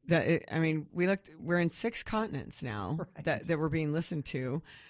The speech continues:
Speaker 1: And then I was breaking down the cities. Here's what's really weird on podcast.
Speaker 2: Yeah.
Speaker 1: There's some people in Ohio listening to the show even more than people in the Seattle marketplace. <laughs>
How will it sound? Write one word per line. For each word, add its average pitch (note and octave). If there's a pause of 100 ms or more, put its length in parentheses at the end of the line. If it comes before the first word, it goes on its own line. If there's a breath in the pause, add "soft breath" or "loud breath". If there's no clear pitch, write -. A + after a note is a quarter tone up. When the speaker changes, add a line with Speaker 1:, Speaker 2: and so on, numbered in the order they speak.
(240 loud breath)
Speaker 1:
And E3+
then E3+
I E3+
was E3
breaking G3
down F3+
the D#3+
cities. A#3 (1600 soft breath)
Here's C#4+
what's D#4
really A3
weird G#3
on E3+
podcast. C4
Speaker 2:
Yeah. F#3+ (2250)
Speaker 1:
There's C4
some C#4+
people B3+
in G3+
Ohio F#3
listening D#3
to D#3+
the D3+
show E3
even E3+
more E3+
than E3+
people G3+
in G#3+
the G3+
Seattle G#3+
marketplace. A3
<laughs> -